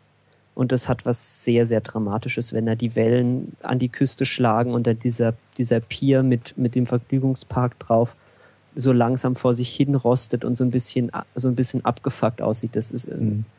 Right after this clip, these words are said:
Speaker 1: ist sehr ä-, ästhetisch sehr, sehr ansprechend.
Speaker 2: Ja, auch so, also gerade in Brighton ist es halt so, da liegen halt auch noch irgendwie alte, kaputte Boote am Strand rum, äh, wo dann Leute angefangen haben, Blumen reinzupflanzen und so.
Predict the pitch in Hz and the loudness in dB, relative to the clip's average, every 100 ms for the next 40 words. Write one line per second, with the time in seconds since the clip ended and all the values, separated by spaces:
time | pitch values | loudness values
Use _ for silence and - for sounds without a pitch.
0 | _ _ _ _ - - - 123 - - | _ _ _ _ -8 -4 2 2 2 0
1 | - 135 - 135 - - - 117 113 104 | 0 -2 0 -2 -2 -6 0 0 0 -4
2 | 110 - - 139 - - 110 - 123 - | -6 -8 -12 -18 -18 -2 0 2 0 -2
3 | - 120 120 113 117 113 117 123 120 113 | -2 2 2 2 0 2 2 2 2 0
4 | - 120 117 117 117 113 117 113 113 120 | 0 -4 -4 0 0 0 0 0 0 0
5 | 123 117 107 113 117 107 117 - 113 127 | 2 2 2 0 0 0 -2 0 0 0
6 | 120 - 123 113 110 117 - 120 104 117 | -4 -2 -2 -2 0 -2 0 0 0 -2
7 | 117 - 127 - 117 123 113 - 117 117 | -4 -2 -2 0 0 2 0 0 0 2
8 | 120 120 113 120 113 127 117 113 113 113 | 2 4 4 2 0 -2 -4 -2 0 0
9 | 107 117 151 143 113 107 - - - 110 | 0 0 0 0 2 0 -2 -8 -4 -2
10 | 120 123 117 120 123 | -2 -4 -2 0 -2